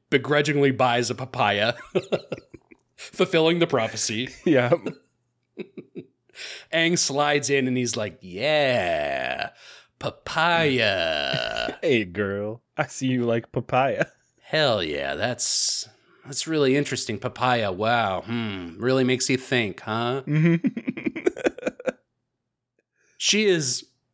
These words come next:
Speaker 1: rightfully weirded out by this vibe. <laughs>
Speaker 2: He's, like, leaning on the pole with his arms hanging back, like he's doing the Bernie. <laughs>
Speaker 1: Talking about papayas.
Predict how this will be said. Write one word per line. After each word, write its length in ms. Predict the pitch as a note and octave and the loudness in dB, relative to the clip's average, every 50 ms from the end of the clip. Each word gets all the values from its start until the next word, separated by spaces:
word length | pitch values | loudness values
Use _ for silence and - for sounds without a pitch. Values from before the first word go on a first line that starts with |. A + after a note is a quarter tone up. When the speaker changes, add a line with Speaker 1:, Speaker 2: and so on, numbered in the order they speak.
| _ _ _ - | _ _ _ -10
Speaker 1:
rightfully 720 | G#2+ A2 B2 C3+ E3 E3 E3 - D3 C3+ B2+ B2+ B2 A#2+ | -6 -2 0 2 2 0 0 0 0 2 4 4 4 2
weirded 640 | A2+ G#2 F#2+ F2 F#2 C3 C3+ C#3 C#3 C3+ C3+ C3 B2 | 2 0 -4 -4 0 2 4 4 4 4 4 4 4
out 260 | A#2+ B2 A#2 - - | 4 2 2 0 -2
by 220 | A2+ A2+ A2+ A2+ | -2 -2 -2 -2
this 480 | A2 G#2+ G2+ F#2+ - C3+ D3+ - - - | -4 -6 -8 -8 -4 -2 0 0 0 -2
vibe. 760 | B2 A2 G#2 G2+ C3 B2+ C3 B2+ A#2+ B2 B2 B2 A#2 C#3 B2 - - - - - | -4 -6 -4 0 0 2 2 4 2 2 2 0 0 -2 -6 -8 -10 -20 -6 -2
<laughs> 140 | - - - - - - - - - - - - - - - - - - - - - - - - - - - - - - - - - - _ _ _ _ _ _ _ - - - - - - | -2 -2 -2 -2 -4 -2 0 -2 -2 0 0 -2 0 0 0 -2 0 -2 -4 -4 -2 -2 -2 -2 0 -2 -4 -2 -2 0 -2 -2 -2 -4 _ _ _ _ _ _ _ -14 -10 -10 -10 -8 -4
Speaker 2:
He's, 220 | - C4 B3 - | -2 0 0 2
like, 140 | C4+ C#4 - G3+ | 2 0 0 0
leaning 520 | F3 D#3+ D#3+ E3 F#3 F3+ F3+ G3 G3 G3 F#3 | 0 2 2 2 2 4 4 4 2 4 2
on 160 | F3+ F3 F3 | 2 2 2
the 100 | F3 E3 | 0 -2
pole 380 | - - D3+ C#3+ D3 D#3+ E3+ | 0 0 2 2 4 4 4
with 120 | D#3+ D#3 D#3 | 4 4 4
his 160 | D3+ C3 D3 | 2 2 2
arms 360 | B2+ B2 B2 A#2 C3 C3+ B2 | 4 4 4 4 2 0 0
hanging 460 | B2+ B2 B2+ C3 C3 C3+ C3+ C3 B2+ | 0 2 2 2 2 2 0 0 2
back, 340 | A#2 A#2+ B2 B2+ B2+ - - - - - _ _ - | 2 4 4 4 2 -2 -6 -20 -20 -20 _ _ -4
like 160 | C3 B2+ - | -4 -2 0
he's 180 | D#3 C#3+ A2+ F#2+ | 0 0 0 0
doing 380 | A#2 C3+ C3 C3+ C3+ C3+ B2+ | 0 2 4 4 2 2 2
the 80 | B2+ A#2+ | 2 2
Bernie. 500 | G2 A#2+ A2+ A2+ A#2+ B2 C3 C3 D3 - - - - _ _ _ _ - - - - - - - - - F#3+ | 2 2 2 4 4 4 2 2 0 -2 -6 -18 -20 _ _ _ _ -8 -4 -4 -4 -4 -6 -8 -6 -8 -8
<laughs> 880 | - - A#3 - - - - F3+ - - _ _ _ _ _ _ - - | -6 -6 -10 -10 -10 -10 -12 -12 -12 -12 _ _ _ _ _ _ -10 -4
Speaker 1:
Talking 240 | - A#2 A#2+ G#2+ G#2+ | -2 -2 -2 -2 -2
about 220 | G#2+ A2+ A2 A2 | -2 -2 -2 -2
papayas. 760 | - A2 - - - G#2 A2 A2+ A2 A2 A#2 A2+ - - - | -4 -8 -10 -6 -2 0 0 2 2 0 -2 -4 -8 -6 -2